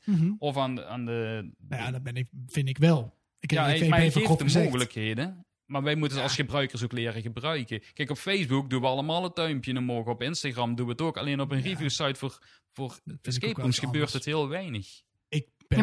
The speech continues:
Speaker 3: dan
Speaker 1: het
Speaker 3: moet ook denk ik wel echt je interesse, eh,
Speaker 1: Ja.
Speaker 2: Ja.
Speaker 3: zijn. Dat is het ook. Het is voor mij persoonlijk echt een passie en een interesse.
Speaker 1: Ja.
Speaker 3: Het is niet voor niets dat ik elke ochtend daar even naar kijk,
Speaker 1: <laughs>
Speaker 3: zeg maar.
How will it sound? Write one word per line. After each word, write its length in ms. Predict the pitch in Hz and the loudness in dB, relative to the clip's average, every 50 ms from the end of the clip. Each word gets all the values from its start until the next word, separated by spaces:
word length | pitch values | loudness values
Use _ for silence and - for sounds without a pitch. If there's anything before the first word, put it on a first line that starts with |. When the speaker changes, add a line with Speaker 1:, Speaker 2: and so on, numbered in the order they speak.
| 233 | 8
Speaker 3:
dan 0 | 233 240 | 8 8
Speaker 1:
het 100 | 254 262 | 8 8
Speaker 3:
moet 80 | 254 214 | 6 4
ook 60 | 180 | 6
denk 180 | 233 233 233 208 | 6 4 4 4
ik 80 | 202 | 4
wel 100 | 196 233 | 4 4
echt 200 | - - 214 - | 6 4 2 2
je 60 | - - | 2 2
interesse, 520 | 202 180 - - - 208 208 - - 202 | 2 4 4 4 4 4 4 4 4 4
eh, 340 | 170 170 170 175 - - 180 | 4 4 4 2 0 0 2
Speaker 1:
Ja. 320 | 175 175 175 175 170 170 170 | 2 4 4 6 4 4 4
Speaker 2:
Ja. 60 | 170 160 | 4 4
Speaker 3:
zijn. 360 | - - 175 170 180 180 175 | 4 6 6 6 6 6 4
Dat 160 | 190 196 190 | 2 2 4
is 200 | 233 214 202 190 | 4 4 4 2
het 120 | 165 - 185 | 2 0 0
ook. 120 | 180 170 | 0 0
Het 120 | 190 175 196 | 0 0 -2
is 120 | 180 - | -2 -2
voor 120 | - 208 | 0 4
mij 200 | 190 196 196 202 | 6 6 6 6
persoonlijk 500 | 196 - - - 214 190 196 208 208 202 | 4 2 2 4 4 4 4 4 2 0
echt 240 | - - 196 - - | -2 -2 -4 0 0
een 100 | 202 175 | 0 2
passie 380 | - 202 202 190 - - 208 190 | 4 4 4 4 2 2 0 0
en 100 | 190 196 | 0 0
een 80 | 190 | 0
interesse. 600 | 180 175 175 - - 190 185 - - 202 185 - - | -2 -2 -2 -2 0 0 0 0 0 0 -2 -2 -2
Speaker 1:
Ja. 180 | - 135 131 - - - - - _ _ | -4 -4 -4 -6 -8 -14 -20 -20 _ _
Speaker 3:
Het 180 | - 190 185 196 | -4 -2 0 2
is 80 | 196 | 4
niet 160 | 196 240 226 - | 6 6 6 6
voor 120 | - 214 | 4 4
niets 140 | 233 220 - | 4 4 4
dat 140 | 202 190 - | 2 2 4
ik 60 | 190 | 4
elke 180 | 180 180 - | 4 4 2
ochtend 460 | 196 196 - - - 208 190 185 - - 190 | 2 4 4 4 4 4 2 2 0 -2 0
daar 180 | 185 190 196 - | 4 4 4 4
even 340 | 202 208 208 - 202 208 - | 4 0 0 0 2 4 6
naar 160 | 196 202 202 - | 6 6 8 8
kijk, 280 | 294 302 285 233 - - - | 8 8 8 8 4 0 0
Speaker 1:
<laughs> 60 | 190 | 0
Speaker 3:
zeg 160 | 175 156 - | 0 2 4
maar. 320 | 185 175 175 180 175 - | 6 6 6 6 4 2